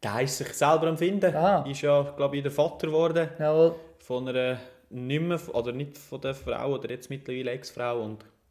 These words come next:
Speaker 1: ja, sind wir
Speaker 2: Mhm.
Speaker 1: gespannt, wie es weitergeht.
Speaker 2: Okay,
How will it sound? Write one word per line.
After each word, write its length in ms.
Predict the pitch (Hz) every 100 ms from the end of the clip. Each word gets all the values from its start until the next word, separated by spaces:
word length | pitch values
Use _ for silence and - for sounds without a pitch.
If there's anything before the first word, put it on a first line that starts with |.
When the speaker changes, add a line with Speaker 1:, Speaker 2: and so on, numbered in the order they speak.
| -
Speaker 1:
ja, 180 | 131 294 - _ _ _ _ _ _ _
sind 220 | 156 139
wir 60 |
Speaker 2:
Mhm. 40 | 165
Speaker 1:
gespannt, 380 | 131 135 156 147
wie 40 |
es 80 | 147 165 190
weitergeht. 400 | 220 202 202 202 - - - - -
Speaker 2:
Okay, 400 | 151 - 147 160